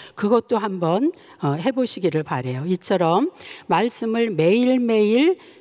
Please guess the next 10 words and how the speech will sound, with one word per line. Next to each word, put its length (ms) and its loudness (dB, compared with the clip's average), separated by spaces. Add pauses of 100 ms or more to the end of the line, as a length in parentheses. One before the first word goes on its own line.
적용, 680 0
어, 560 -2 (380)
해 200 0
나가는 520 2
삶이 680 -2 (560)
우리의 640 2
몸인 460 0
성전을 920 -2 (120)
봉헌하는 720 0
것이고 640 -2